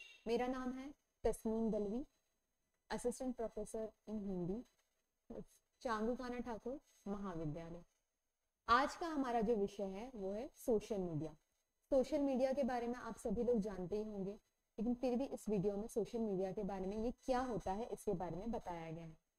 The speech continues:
सबसे पहले हम देखेंगे कि social media क्या है। Social media का अर्थ, सोशल मीडिया एक ऐसा मीडिया है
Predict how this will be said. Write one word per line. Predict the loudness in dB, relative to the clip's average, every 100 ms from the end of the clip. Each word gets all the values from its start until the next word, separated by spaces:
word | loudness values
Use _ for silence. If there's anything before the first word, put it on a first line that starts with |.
| _ _ _ _ _ _ _ _
सबसे | 2 2 2
पहले | 4 4
हम | 4 2 4
देखेंगे | 4 2 -2 -2
कि | -2
social | 2 2 2 0 2
media | 2 4 4 4 2 -2 -8 _ _ _
क्या | 2 4 4
है। | -2 -10 -18 _ _ _ _ _ _ _ _ _ _ _ _ _
Social | 6 6 6 4
media | 6 4 4 2
का | 0
अर्थ, | 0 0 0 -4 -18 _ _ _ _ _ _ _ _ _ 6
सोशल | 6 6 6
मीडिया | 6 6 4 2
एक | -2 -6 -2
ऐसा | 0 2 0 0
मीडिया | 0 2 4 2
है | 2 -4 -6